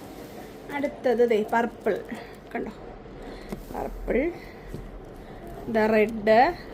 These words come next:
ദാ ഈ ഒരു പിങ്ക്,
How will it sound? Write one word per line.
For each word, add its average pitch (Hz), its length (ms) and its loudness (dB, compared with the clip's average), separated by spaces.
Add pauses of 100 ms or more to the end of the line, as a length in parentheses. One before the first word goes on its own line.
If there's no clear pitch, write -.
(2000)
ദാ 233 80 6 (100)
ഈ 214 120 12
ഒരു 226 140 8 (600)
പിങ്ക്, 254 360 6